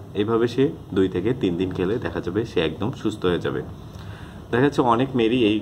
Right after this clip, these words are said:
<clears throat> মিন চলাকালীন সময় জরায়ুর মুখে ব্যথা হয়, কিন্তু তারা কেউ লজ্জায় কাউকে বলে না, অথবা দেখা যাচ্ছে যে এই ব্যথাটি সহ্য করে, অথবা কেউ দেখা যাচ্ছে যে এই ব্যথার জন্য কান্নাকাটিও করে, কিন্তু কা-,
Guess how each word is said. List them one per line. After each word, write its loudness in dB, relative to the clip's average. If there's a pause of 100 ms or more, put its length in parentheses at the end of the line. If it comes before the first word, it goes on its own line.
(540)
<clears throat> -6
মিন 4
চলাকালীন 2
সময় 0 (240)
জরায়ুর 2
মুখে -2
ব্যথা -2
হয়, 2
কিন্তু -4
তারা 4
কেউ 0 (280)
লজ্জায় 2
কাউকে -2
বলে 0
না, 0
অথবা -2
দেখা -4
যাচ্ছে -2
যে -2
এই 2
ব্যথাটি -4
সহ্য -2
করে, -2 (400)
অথবা 2
কেউ 2
দেখা 0
যাচ্ছে 0
যে 2
এই 4
ব্যথার -2
জন্য -2
কান্নাকাটিও 0
করে, -4 (220)
কিন্তু 0
কা-, 0